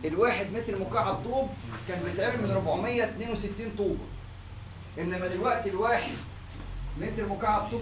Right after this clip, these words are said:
تقريبًا بيتعمل من ربعمية وتمانين طوبة.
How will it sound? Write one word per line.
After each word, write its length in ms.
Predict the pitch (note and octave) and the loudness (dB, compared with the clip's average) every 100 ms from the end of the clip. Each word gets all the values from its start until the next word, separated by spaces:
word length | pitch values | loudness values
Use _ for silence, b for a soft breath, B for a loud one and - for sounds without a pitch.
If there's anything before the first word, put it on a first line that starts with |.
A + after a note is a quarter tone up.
| - | -2
تقريبًا 440 | G#3 - B3 A#3+ | -2 -2 -2 0
بيتعمل 520 | A3 F#3 F#3 G3+ A#3+ A3 | 0 2 2 2 -2 -2
من 180 | F#3+ | -2
ربعمية 540 | G3 C4 F#3+ A#3 A#3 G#3+ | -2 0 0 0 0 2
وتمانين 540 | F#3+ F#3+ F3+ F3+ A3+ | 0 -2 -2 -2 -2
طوبة. 880 | - D#3 - - - - - - | -4 -4 -6 -6 -10 -12 -10 -8